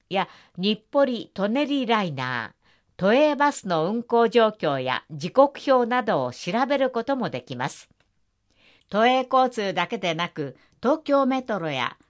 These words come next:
相互直通運転を行っている各線への乗り換え、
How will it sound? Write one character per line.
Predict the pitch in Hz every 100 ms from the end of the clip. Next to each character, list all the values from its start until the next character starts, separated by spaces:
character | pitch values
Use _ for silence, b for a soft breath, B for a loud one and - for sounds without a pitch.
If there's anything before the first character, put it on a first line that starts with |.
| _
相 | - 311 320
互 | 247 165 -
直 | 165
通 | - 311
運 | 294 285 277
転 | 277 185 160
を | 147 151
行 | 233
っ | 202 190
て | - 185
い | 170 160
る | 156 - _ -
各 | 302 311
線 | - 285 262 233
へ | 233
の | 214 139
乗 | 139
り | 160 190
換 | 170 151
え、 | 131